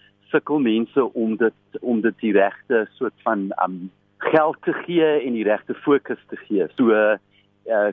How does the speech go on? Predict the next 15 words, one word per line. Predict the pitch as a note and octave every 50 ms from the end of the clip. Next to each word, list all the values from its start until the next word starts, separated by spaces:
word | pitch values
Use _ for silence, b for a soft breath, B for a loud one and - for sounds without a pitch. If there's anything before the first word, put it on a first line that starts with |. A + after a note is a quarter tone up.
| - -
kwaliteitskole | - B2+ A2+ G#2+ - - C3+ B2+ - _ - - - C#3 C#3 A#2+ A#2 A#2 A#2 A2 G#2+ A2 - _ - -
in | B2 A#2+
ons | A#2 A#2 A2 - -
land | G#2+ G2+ G2+ G#2+ G2+ G2 _ _ _ _
probeer | - - A2+ - G#2 A2+ A2+ A2
om | A2 A2 G2+
te, | - C3 B2+ - -
om | - A2+ G2+ G2+ F#2 - _
te | - A2
bewys | G2+ G2 E2+ - F#2 A2+ B2 A2+ - - -
dat | A#2+ G2+ F2+
dit, | G2 - _ -
dat | A2 F#2+
dit | F#2 - -
verskriklik | - - - - - A#2+ G#2 - - A2+